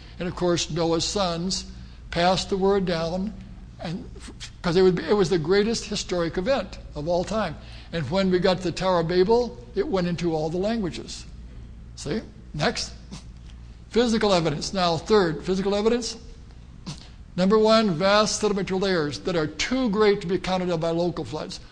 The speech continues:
Local floods can do a little bit, uh, create a lot of trouble, like Katrina and so forth. But again, when you're through with that two weeks later, you can go in with a shovel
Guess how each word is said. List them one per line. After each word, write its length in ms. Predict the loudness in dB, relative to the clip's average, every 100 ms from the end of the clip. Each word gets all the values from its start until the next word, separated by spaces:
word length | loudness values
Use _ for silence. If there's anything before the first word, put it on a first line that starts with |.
| -2
Local 240 | 0 0 2
floods 300 | 4 4 2
can 160 | 0
do 160 | 4 4
a 20 |
little 220 | 4 0
bit, 220 | 0 -2 -4 -12 -18 -18 -18 -18 -8
uh, 300 | -4 -2 -2 -6 -4
create 240 | 2 4
a 60 | 4
lot 180 | 4 2
of 80 | 2
trouble, 280 | 0 2
like 320 | 2 2 -2 -6
Katrina 400 | -4 0 2 2
and 120 | 0
so 160 | -2
forth. 420 | -2 0 0 -2 -8 -16 -18 -18 -2
But 100 | 0
again, 420 | 4 4 4 0 -2
when 80 |
you're 120 | -2 -2
through 220 | 0 0
with 120 | 4
that 220 | 2 2
two 120 | 0
weeks 180 | -2 -2
later, 380 | 0 4 6 4 -4 -6
you 100 | -4
can 140 | 0 2
go 160 | 4
in 80 | 4
with 120 | 0
a 60 | -2
shovel 640 | 0 2 4 6 4 0